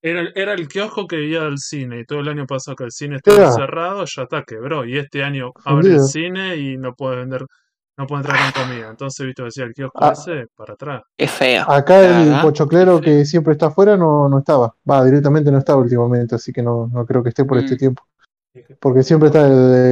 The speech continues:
Speaker 2: el que hace los algodones, toda esa bola, o el, los pochoclos.
Speaker 3: Sí.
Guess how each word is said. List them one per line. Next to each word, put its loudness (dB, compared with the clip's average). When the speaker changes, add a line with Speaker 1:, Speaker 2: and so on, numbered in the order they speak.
Speaker 2:
el -2
que 0
hace 2
los 4
algodones, 6
toda 0
esa -4
bola, 4
o 4
el, 2
los -2
pochoclos. -4
Speaker 3:
Sí. -2